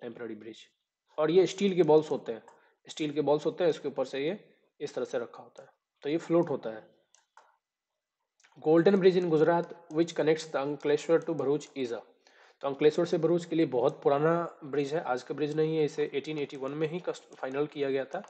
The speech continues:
ब्रिटिश के टाइम पे इसको बनाया गया था। उस समय नाम था इसका नर्मदा ब्रिज, the original name is नर्मदा ब्रिज। उस समय ब्रिज नहीं हुआ करता था ज़्यादा, तो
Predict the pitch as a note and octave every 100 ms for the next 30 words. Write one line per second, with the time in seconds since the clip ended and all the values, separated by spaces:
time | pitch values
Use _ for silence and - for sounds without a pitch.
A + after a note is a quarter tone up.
0 | - _ _ B2+ B2 D#3 - C#3+ C3+ C#3+
1 | D3+ D3+ C3+ C3+ C3 B2+ D#3+ E3+ D#3+ -
2 | C#3 C3+ C3+ C#3 C#3 C#3 B2+ B2 C3 A#2
3 | A2+ G#2+ - _ _ _ _ _ _ _
4 | _ _ - C3+ C3 C3 D3+ C#3+ C#3+ D3
5 | G3 C3 B2+ B2+ C3 F#3+ - - - _
6 | A#2 B2 A2 - D#3 D#3 C#3+ C#3 D3 C#3+
7 | D#3 D#3 D3+ C3+ C#3 C#3 B2+ C3 E3 -
8 | _ _ _ _ _ _ _ _ _ _
9 | C3